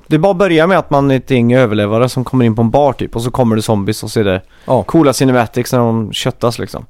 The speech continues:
Speaker 2: Precis. Men
Speaker 1: Så
Speaker 2: det
Speaker 1: det är
Speaker 2: verkar
Speaker 1: ju
Speaker 2: inte vara fokus, eh,
Speaker 1: Nej,
Speaker 2: på
Speaker 1: det
Speaker 2: det på något sätt. Eller
Speaker 1: det är
Speaker 2: så här.
Speaker 1: inget spel man köper för att, "Mm, nu ska jag ta mig an en
Speaker 2: <laughs>
Speaker 1: fin, djup story om zombies här."
Speaker 2: Nej, exakt.
Speaker 1: Då ska man ju skaffa Last of Us eller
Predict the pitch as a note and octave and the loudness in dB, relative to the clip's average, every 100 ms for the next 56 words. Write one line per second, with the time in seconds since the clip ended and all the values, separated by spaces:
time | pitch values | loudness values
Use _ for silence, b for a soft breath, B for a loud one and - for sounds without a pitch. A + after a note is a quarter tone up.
0 | - A2 B2 A#2 - C3+ D3+ F3+ F#3 - | -16 -10 -8 -8 -6 0 2 2 0 0
1 | F#3 E3+ - D#3 - - D#3+ - - - | -2 -2 -4 -6 -6 -8 -8 -8 -12 -8
2 | A#2+ B2 E3+ F3 E3+ D#3+ D#3 C3 B2+ - | -6 -4 -2 0 0 0 0 0 0 -2
3 | D3 - A#2+ A2 C3+ C#3 F#3 G3 F#3 - | -4 -4 -6 -4 0 2 4 4 2 0
4 | E3+ D3+ D3 C#3+ D#3+ B2+ B2+ - B2+ B2 | 2 2 0 0 -2 0 -2 0 2 4
5 | B2 A#2+ G#2+ A#2 F#3+ E3 D3 - D3+ D#3+ | 4 4 2 2 4 4 2 0 -2 0
6 | D3 C#3 B2+ B2 B2+ B2+ B2 - D3+ C#3 | 2 2 2 0 0 0 -2 0 2 4
7 | C3 C3 - - - C#3+ B2+ A#2+ A#2+ A2+ | 4 2 -2 -10 -2 0 2 2 0 -2
8 | - A2 - C3 C#3 D#3+ G#2+ - C3 C#3 | -4 -6 -2 -2 0 0 -2 -2 -2 0
9 | B2+ C#3+ C3+ E3 F3 D#3+ C#3 D3 C#3 C3 | 0 -2 0 0 0 -2 -2 -2 0 2
10 | A#2 - A2 A2 B2 A2 G#2+ | 2 0 -2 -2 -2 0 0